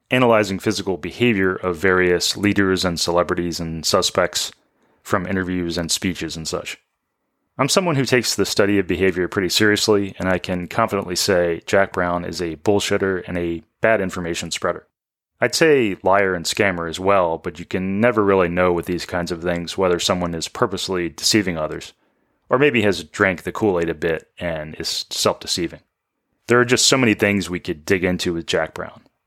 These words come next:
as his Twitter feed is a constant stream of bad information and strangely confident statements.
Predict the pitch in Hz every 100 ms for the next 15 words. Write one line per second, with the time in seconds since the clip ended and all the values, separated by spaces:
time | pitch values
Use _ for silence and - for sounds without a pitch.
0 | - 92 98 90 - 131 104 98 92 87
1 | 85 82 85 - 98 85 90 80 - 95
2 | 80 76 87 82 80 85 78 76 - 80
3 | - 80 - 92 85 82 78 90 80 80
4 | - - 92 - - -